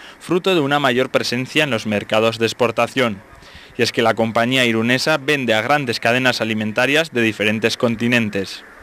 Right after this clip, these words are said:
Además, cuenta con aproximadamente cien empleados y cada año aumenta la cifra. Pero la Bacaladera intenta, en la medida de lo posible, realizar una importante labor de apoyo con la ciudad que le rodea,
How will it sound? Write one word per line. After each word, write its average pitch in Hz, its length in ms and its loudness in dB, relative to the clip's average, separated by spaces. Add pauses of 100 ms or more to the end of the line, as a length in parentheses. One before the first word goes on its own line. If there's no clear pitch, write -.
(160)
Además, 120 480 0
cuenta 123 340 0
con 131 160 0
aproximadamente 135 1000 0
cien 160 280 -2
empleados 120 680 0 (100)
y 117 120 -4
cada 113 260 2
año 143 240 0
aumenta 113 460 0
la 113 100 4
cifra. 110 460 -4 (400)
Pero 117 180 0
la 113 140 0
Bacaladera 113 680 0
intenta, 127 420 -2
en 113 120 -2
la 113 100 0
medida 131 320 0
de 117 60 2
lo 117 120 -2
posible, 120 540 -4
realizar 123 720 0
una 131 200 0
importante 113 580 0
labor 113 360 0
de 113 100 2
apoyo 120 400 0
con 117 100 -2
la 107 140 -2
ciudad 107 320 0
que - 100 -6
le 110 140 2
rodea, 117 440 0